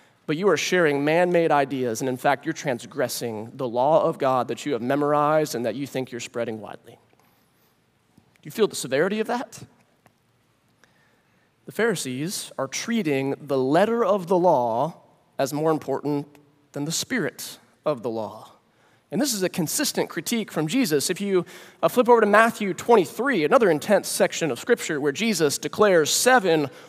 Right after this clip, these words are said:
woes of judgment upon the Pharisees. Let me give you just a sampling that applies to our text this morning. Matthew twenty-three, twenty-seven and following says, "Woe to you, scribes and Pharisees, hypocrites, for you are like whitewashed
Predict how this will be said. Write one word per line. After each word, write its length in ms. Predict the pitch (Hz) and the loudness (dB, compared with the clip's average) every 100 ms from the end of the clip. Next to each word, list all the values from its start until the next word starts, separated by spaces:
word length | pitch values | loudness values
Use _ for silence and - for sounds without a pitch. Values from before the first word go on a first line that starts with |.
| - | -16
woes 880 | 127 156 220 208 175 151 127 123 | -2 8 10 10 6 0 -4 -8
of 200 | - 139 | -4 -6
judgment 680 | 104 190 175 143 - - - - _ - _ | 0 4 4 2 -6 -6 -10 -12 _ -20 _
upon 260 | - - 151 | -6 0 0
the 80 | 127 | 2
Pharisees. 920 | 185 170 127 131 98 90 - - - _ _ _ _ - | 4 4 2 -4 -10 -12 -12 -10 -14 _ _ _ _ -4
Let 80 | 151 | -2
me 80 | |
give 140 | 135 139 | -2 -2
you 80 | 139 | -4
just 180 | 143 | -4
a 40 | 127 | -4
sampling 500 | - 165 160 139 131 | 0 0 0 0 2
that 180 | 131 - | 0 0
applies 320 | 156 151 135 | -2 2 2
to 100 | 127 | 2
our 120 | 147 156 | 2 2
text 260 | 156 127 | 0 -4
this 180 | 135 - | -4 0
morning. 160 | 170 143 | 0 4
Matthew 260 | 165 160 | 2 2
twenty-three, 640 | 156 165 139 170 165 151 135 - - - _ | -4 -4 -2 -2 -2 -2 -6 -18 -20 -20 _
twenty-seven 520 | - 170 - 202 185 | 0 0 4 6 8
and 100 | 156 | 6
following 360 | 170 202 196 165 | 10 10 10 4
says, 240 | - 151 | 2 -2
"Woe 320 | 147 208 233 208 | 8 12 12 12
to 140 | 180 | 6
you, 180 | 175 202 | -2 -2
scribes 460 | - 185 180 175 | 0 4 6 6
and 120 | 143 139 | 0 0
Pharisees, 640 | 190 185 160 156 143 127 - - - | 2 2 0 -2 -2 -4 -12 -20 -4
hypocrites, 840 | 190 160 - 123 - - - - _ _ _ _ | -4 -4 -8 -10 -8 -10 -10 -14 _ _ _ _
for 120 | 131 | -10
you 220 | 135 233 | -4 4
are 60 | 208 | 6
like 220 | 160 135 | 6 2
whitewashed 960 | 127 151 226 - 151 156 175 185 - | 0 0 0 -2 -8 -2 -2 -2 -8